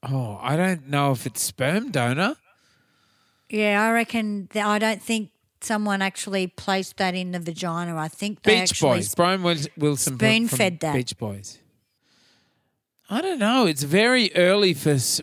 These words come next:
Speaker 1: for sperm donor territory, isn't it?
Speaker 2: Oh, it
Speaker 1: Maybe
Speaker 2: would've been
Speaker 1: he,
Speaker 2: a turkey
Speaker 1: maybe he
Speaker 2: post.
Speaker 1: rooted him or something. I don't know.
Speaker 2: <laughs> No, no, no. I, I just remember a story where they were getting someone or one of the girls wanted a baby and they wanted a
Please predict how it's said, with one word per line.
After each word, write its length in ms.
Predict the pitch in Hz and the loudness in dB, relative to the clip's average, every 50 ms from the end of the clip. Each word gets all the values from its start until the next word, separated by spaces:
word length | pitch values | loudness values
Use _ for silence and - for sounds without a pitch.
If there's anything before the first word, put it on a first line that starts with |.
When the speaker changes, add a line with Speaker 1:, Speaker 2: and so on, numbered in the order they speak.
| - | -6
Speaker 1:
for 240 | - - 151 143 135 | -6 -2 0 0 2
sperm 520 | 120 - - - - 147 147 170 202 214 208 | 0 -2 -4 -2 0 0 0 0 0 0 0
donor 320 | 180 151 131 123 117 113 | 2 2 2 0 -2 -6
territory, 640 | 101 - - 117 107 107 101 - - 117 104 104 113 | -8 -6 -6 -6 -6 -6 -8 -10 -8 -6 -6 -4 -4
isn't 200 | 117 127 160 190 | -6 -4 -2 -2
it? 220 | 208 226 - - _ _ - - - | -2 -4 -6 -10 _ _ -14 -8 -4
Speaker 2:
Oh, 220 | 240 202 175 170 | -2 -2 -2 0
it 20 | 165 | 0
Speaker 1:
Maybe 220 | 175 202 202 202 | 2 2 2 2
Speaker 2:
would've 120 | 185 160 156 | 2 2 2
been 80 | 151 - | 2 0
Speaker 1:
he, 40 | 180 | 0
Speaker 2:
a 40 | 170 | -2
turkey 360 | - - 214 190 180 - 214 | -2 -2 -2 -2 -2 0 2
Speaker 1:
maybe 260 | 214 233 202 180 180 165 | 2 4 4 4 4 4
he 140 | 147 139 135 | 4 4 2
Speaker 2:
post. 120 | 123 123 | 2 2
Speaker 1:
rooted 380 | 135 147 175 208 220 196 151 127 | 4 4 4 4 4 2 2 0
him 200 | 123 113 110 110 | -2 -2 -4 -6
or 60 | 107 | -6
something. 500 | - - 131 147 160 175 - 220 214 190 | -4 -4 -4 -4 -4 -4 -4 -4 -2 -2
I 80 | 156 160 | 0 0
don't 160 | 165 160 123 | 0 0 -2
know. 180 | 214 220 233 - 240 233 - | -2 0 0 2 0 0 0
Speaker 2:
<laughs> 40 | |
No, 120 | - 240 220 | -2 -2 -2
no, 380 | 220 202 208 190 202 190 190 180 - - - - - _ - | -2 -4 -2 -2 -2 -2 -4 -6 -10 -14 -20 -20 -18 _ -2
no. 80 | 330 | 0
I, 200 | 359 381 370 370 320 - | 2 4 4 2 2 0
I 140 | 359 381 381 | 0 0 0
just 280 | - 523 523 - - | -2 -4 -4 -4 -4
remember 380 | 466 440 403 359 330 302 269 294 | -4 -2 -2 -2 -4 -4 -4 -6
a 60 | 285 | -6
story 420 | 269 - - 277 269 269 269 269 269 | -6 -6 -6 -4 -2 0 0 -2 -2
where 320 | 247 254 262 254 254 254 240 | 0 0 0 0 0 0 0
they 160 | 240 240 240 | 0 0 0
were 140 | 240 233 233 | -2 -4 -4
getting 500 | 214 240 240 240 233 233 233 226 220 208 _ _ - - _ _ _ _ _ _ _ _ _ _ _ _ | -2 0 0 0 0 -2 -2 -4 -6 -8 _ _ -20 -20 _ _ _ _ _ _ _ _ _ _ _ _
someone 720 | - - - - 311 330 320 320 330 320 320 311 302 294 | -10 -4 0 2 2 2 2 2 2 4 4 4 2 0
or 340 | 254 233 226 220 220 214 214 | -2 -2 -2 0 0 -2 -4
one 320 | 214 208 208 247 285 294 294 | -6 -4 -2 0 2 2 2
of 100 | 294 269 | 2 0
the 80 | 269 | -2
girls 420 | 214 - 247 240 240 240 240 220 233 | -2 0 0 2 2 2 0 -2 -4
wanted 220 | 233 226 220 208 | -4 -2 -2 -2
a 40 | 202 | -4
baby 580 | 180 - 214 208 214 214 208 202 208 214 208 | -4 -2 0 0 0 0 -2 -4 -4 -4 -4
and 160 | 208 202 196 196 | -4 -4 -4 -4
they 100 | 196 196 | -4 -4
wanted 380 | 185 196 208 208 208 208 190 | -4 -4 -4 -4 -4 -4 -4
a 120 | 196 175 | -6 -8